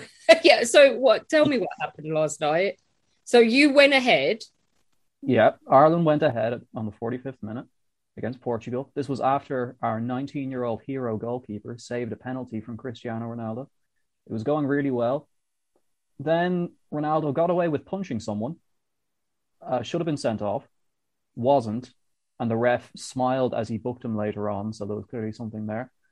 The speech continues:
Speaker 2: And then they equalised, which was fair. That was okay, and he broke his record.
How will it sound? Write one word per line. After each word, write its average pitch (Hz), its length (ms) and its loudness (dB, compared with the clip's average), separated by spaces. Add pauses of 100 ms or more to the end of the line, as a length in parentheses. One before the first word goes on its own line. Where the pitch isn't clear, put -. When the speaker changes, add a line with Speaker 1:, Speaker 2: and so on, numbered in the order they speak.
(440)
Speaker 2:
And 147 80 -4
then 170 80 0
they 160 200 4
equalised, 135 600 4 (460)
which 127 160 -8
was 120 120 -10
fair. 113 600 2 (300)
That 113 100 0
was 113 140 -4
okay, 104 640 -4
and 113 120 -8
he 107 60 -4
broke 110 240 -4
his 107 100 -10
record. 104 440 -6